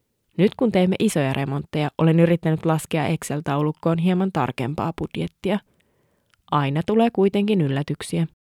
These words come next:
Toisessa asiassa pystyy pihistämään ja toiseen menee odotettua enemmän. Isoissa remonteissa on kuitenkin pystyttävä varautumaan etukäteen, minkälaisista summista puhutaan. Itse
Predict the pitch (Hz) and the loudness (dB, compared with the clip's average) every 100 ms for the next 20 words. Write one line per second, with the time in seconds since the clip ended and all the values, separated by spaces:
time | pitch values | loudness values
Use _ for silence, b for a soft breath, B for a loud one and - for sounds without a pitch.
0 | _ - 269 285 262 - 220 214 214 - | _ 2 2 2 -2 -4 -4 -2 -4 -6
1 | - 196 - 196 185 170 170 - 165 165 | -6 -6 0 0 2 0 -2 -4 -4 -2
2 | 170 - _ _ - - 185 170 214 214 | -4 -8 _ _ -2 2 2 4 2 2
3 | 208 202 - 170 156 180 - 202 156 131 | 2 0 0 -2 -2 -4 0 0 0 -4
4 | 107 139 139 180 _ _ _ _ 160 170 | -6 -6 -6 -8 _ _ _ _ 0 4
5 | 170 156 151 156 151 151 156 165 185 190 | 4 2 0 0 0 -2 -2 -4 -2 0
6 | 208 202 220 233 233 202 - 190 - 175 | 2 0 2 0 0 0 -2 -4 -2 0
7 | 175 170 165 151 160 165 165 175 - - | 2 0 0 -2 0 0 0 -2 -4 -6
8 | 156 - 160 165 - - 156 147 151 - | -8 -6 -4 -4 -6 -6 -4 -2 -4 -4
9 | 175 190 - 214 180 160 165 - 180 160 | -2 -4 -4 -4 -2 -2 -2 -4 -4 -4
10 | 151 170 165 214 214 - _ _ _ _ | -6 -6 -6 -6 -8 -16 _ _ _ _
11 | _ _ _ _ _ 262 - | _ _ _ _ _ -4 -2